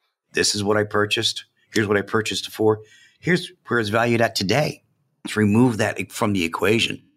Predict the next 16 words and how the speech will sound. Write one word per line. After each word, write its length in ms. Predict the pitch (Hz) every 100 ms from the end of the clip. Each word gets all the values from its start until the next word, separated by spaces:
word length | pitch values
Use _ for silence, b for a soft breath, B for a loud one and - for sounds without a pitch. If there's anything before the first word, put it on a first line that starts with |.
| _ _ -
Transparency 800 | 160 156 - - 151 135 - 95
is 120 | 87
so 200 | 117 110
hard 260 | 98 95
to 80 | 78
find 340 | - 98 101 87
these 220 | 82 80
days, 320 | 80 57 55
but 180 | - 82
this 180 | 107 -
is 140 | 110
really 560 | 95 95 95 107 113 85
what 180 | 92
it 100 | 90
was 140 | 90 78
about. 400 | 73 90 57